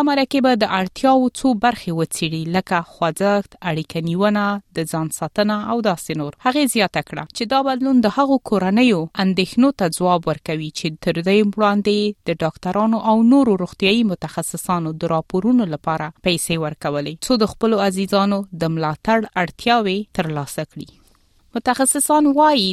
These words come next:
د الزایمر یا د عقل زوال لپاره د نوي درمل منظوري په آسټرالیا کې ناوخته خو یو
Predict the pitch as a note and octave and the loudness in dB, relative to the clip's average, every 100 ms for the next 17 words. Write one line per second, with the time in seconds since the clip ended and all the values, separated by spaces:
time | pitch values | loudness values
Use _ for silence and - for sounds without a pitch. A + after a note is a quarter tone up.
0 | F3+ F#3 F#3+ G3 A#3 A#3+ A#3+ G#3 F3+ E3+ | -2 -2 -4 -2 2 4 2 2 0 -2
1 | - G#3+ A#3 G3+ F3+ F#3 A#3 G#3 E3 F3 | -4 -4 -4 -4 -2 -2 0 -2 -2 -2
2 | D#3+ E3 E3+ F3 G3 C4+ B3 F#3 D#3+ E3 | -2 -2 -2 0 2 2 2 0 -4 -2
3 | E3 D#3 E3 E3+ E3 D#3 F3 F3 - _ | -2 -4 -4 -4 -4 -2 -4 -4 -8 _
4 | F3+ D#3+ - F3+ E3+ G3 G#3+ - A3 G#3 | -2 -2 -4 -6 -2 0 -2 0 -2 -2
5 | F#3 F3+ A#3+ C#4 - B3 A#3+ _ _ - | -4 0 0 -2 -4 -6 -6 _ _ -6
6 | F3+ F3 | -2 -2